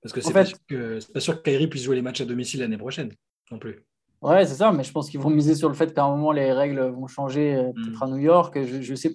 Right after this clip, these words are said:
Speaker 2: je, je pense qu'en, je pense qu'en fait, ce, ce trio, pour l'instant, ils, ils,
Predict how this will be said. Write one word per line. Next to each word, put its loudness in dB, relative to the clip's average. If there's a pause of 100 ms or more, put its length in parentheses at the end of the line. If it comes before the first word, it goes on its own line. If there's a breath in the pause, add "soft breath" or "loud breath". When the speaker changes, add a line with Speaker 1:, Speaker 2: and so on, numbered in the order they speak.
Speaker 2:
je, -2
je 2
pense 6
qu'en, 0
je -2
pense 2
qu'en 0
fait, -4
ce, 0
ce -6
trio, 0
pour -2
l'instant, 2
ils, -6 (1200)
ils, -18